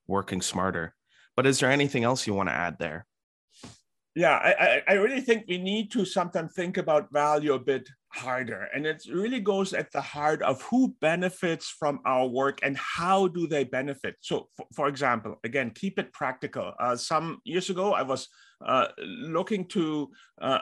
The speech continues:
Speaker 2: hire legal counsel to, to provide information on a idea of market entry into, into China. So what are the barriers for entry? What's the regulatory environment? What corporate structures do people use? What are the intellectual property risks?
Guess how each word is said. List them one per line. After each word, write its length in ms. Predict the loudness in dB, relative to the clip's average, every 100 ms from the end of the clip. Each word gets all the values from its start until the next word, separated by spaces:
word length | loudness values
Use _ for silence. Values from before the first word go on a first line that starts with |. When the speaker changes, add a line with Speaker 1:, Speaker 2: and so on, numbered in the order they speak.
| -2
Speaker 2:
hire 460 | 0 2 2 0 -2
legal 340 | 0 4 4
counsel 520 | 4 0 0 -4 -6
to, 320 | -4 -4 -2
to 140 | -4 -8
provide 460 | -8 -2 0 0
information 640 | -2 -6 -4 -4 -2 -4 -4
on 380 | -2 0 0 -2 -6 -20 _ -4
a 400 | -2 2 2 0 0
idea 340 | 0 2 4
of 200 | 4 2
market 360 | 0 0 0 -6
entry 420 | -4 -6 -4 -4 -4
into, 300 | -6 -6 -8
into 180 | -10 -10
China. 420 | -2 0 2 0 -6 -20 -12
So 220 | -8 -8
what 220 | -2 0 2
are 80 |
the 100 | 0
barriers 420 | -2 0 2 0 0
for 140 | -4 -4
entry? 520 | -6 -2 -2 -2 -2
What's 320 | -2 -4 -4
the 360 | -4 -4 -6 -12 -6
regulatory 640 | -4 -2 -2 -2 2 2
environment? 720 | 2 2 2 0 -2 -2 -4
What 240 | -4 -6 -4
corporate 320 | -6 -6 -12
structures 640 | -8 -6 -4 -2 -2 -4
do 160 | -8 -8
people 320 | -6 -6 -4
use? 320 | -2 -2 -4
What 160 | -4 0
are 80 | 0
the 100 | 0
intellectual 460 | -4 -6 -6 -8
property 340 | -6 -8 -4 -4
risks? 340 | -2 -4 -10